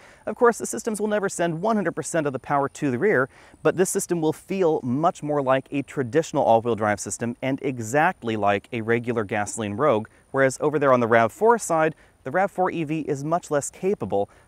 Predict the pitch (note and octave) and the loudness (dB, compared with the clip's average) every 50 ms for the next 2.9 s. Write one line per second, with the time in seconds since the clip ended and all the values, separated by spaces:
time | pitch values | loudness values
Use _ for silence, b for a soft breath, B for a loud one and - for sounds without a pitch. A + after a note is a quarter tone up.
0 | b _ A#2 A#2 A#2 A2 B2 D3 F#3 E3+ C3+ A2+ G#2+ G#2 G#2 G2+ G2+ G2 - - | b _ -4 -2 -2 0 2 0 0 2 0 0 0 2 4 4 2 2 0 -2
1 | - G#2 G2+ G#2+ G#2+ b b b b b b _ - A#2+ B2 B2+ B2 - - A2 | -2 0 0 0 0 b b b b b b _ 2 2 4 4 2 0 -4 -6
2 | - G#2 G#2 G2+ - - D3 D#3 C#3 - G2+ - - F#2+ - - - | -4 -4 -4 -4 -4 0 0 0 0 -2 -6 -8 -8 -8 -10 -10 -12